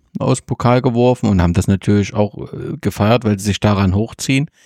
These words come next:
Das ist schon eine gefährliche Situation. Ein Union, was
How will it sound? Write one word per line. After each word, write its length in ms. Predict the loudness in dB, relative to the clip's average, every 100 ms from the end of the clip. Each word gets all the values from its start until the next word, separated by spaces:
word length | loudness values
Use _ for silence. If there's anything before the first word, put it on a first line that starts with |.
| _ _ _ _ -2
Das 180 | -2 2
ist 240 | 0 0
schon 880 | 0 0 2 2 0 -2 -2 -2 2
eine 120 | 2
gefährliche 720 | 2 0 2 2 4 2 2 0
Situation. 1300 | -2 -4 -2 0 -2 -4 -2 2 2 2 2 2 2
Ein 60 | 2
Union, 600 | 2 2 2 4 4 4
was 400 | 2 0 -4